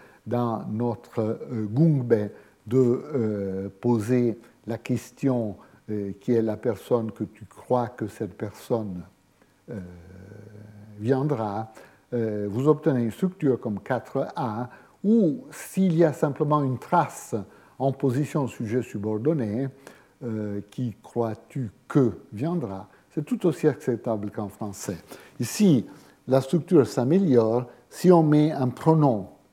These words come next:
dans cette position. Donc quelque chose comme, qui crois-tu que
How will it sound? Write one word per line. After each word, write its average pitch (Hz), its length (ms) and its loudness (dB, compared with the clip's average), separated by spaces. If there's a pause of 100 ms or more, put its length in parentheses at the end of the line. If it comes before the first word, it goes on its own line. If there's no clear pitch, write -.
dans 113 140 -4
cette 104 320 -4
position. 101 540 -4 (380)
Donc 117 180 -6
quelque 110 260 -4
chose 110 300 -6
comme, 104 400 -6 (340)
qui 131 400 0
crois-tu 143 720 0 (180)
que 120 320 4